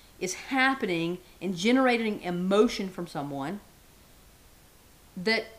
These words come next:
it, that's, that's the result of the conversation. The emotion is a direct result of the conversation you're having about business or personal performance, okay? Acknowledge the emotion, give them time to collect themselves,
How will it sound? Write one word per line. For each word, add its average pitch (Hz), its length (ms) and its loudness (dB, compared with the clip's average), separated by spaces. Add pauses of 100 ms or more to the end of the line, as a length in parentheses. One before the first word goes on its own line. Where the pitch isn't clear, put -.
(440)
it, 233 300 0
that's, 240 220 0
that's 247 240 -2
the 247 80 0
result 233 480 0
of 220 180 0
the 220 80 -2
conversation. 240 640 0
The 208 140 0
emotion 226 640 2
is 208 260 -4
a 196 120 -4
direct 185 560 0
result 208 500 -2
of 190 140 -4
the 185 60 -6
conversation 202 680 -4
you're 165 140 -6
having 180 440 -2
about 175 460 -2
business 180 340 -4
or 165 120 -6
personal 170 360 -8
performance, 147 560 -12 (400)
okay? 180 420 -4 (640)
Acknowledge 185 640 2
the 269 100 2
emotion, 247 540 2 (440)
give 170 140 -4
them 180 100 -2
time 180 200 -2
to 160 40 -6
collect 156 360 -8
themselves, 214 540 -2